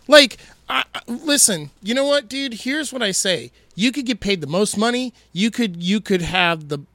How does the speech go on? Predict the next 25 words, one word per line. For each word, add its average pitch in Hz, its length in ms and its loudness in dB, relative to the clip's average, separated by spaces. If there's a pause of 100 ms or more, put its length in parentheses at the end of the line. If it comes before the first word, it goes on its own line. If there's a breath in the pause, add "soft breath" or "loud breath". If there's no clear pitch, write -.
most 165 320 -2
amazing, 226 600 0 (180 loud breath)
like, 175 320 -2
everything 262 560 0
you 254 100 0
wanna 247 220 2
do. 214 200 -2
You 190 200 0
could, 190 200 -4 (160 loud breath)
you 277 140 4
could 190 180 0
leave 214 400 0
and 165 280 -6
come 196 200 0
and 214 120 -2
go 208 180 4
as 208 180 2
you 202 60 0
please. 226 460 0
There 175 100 0
could 156 140 -4
be 165 100 -4
no 180 200 4
attendance 214 380 -2
policy, 214 600 -2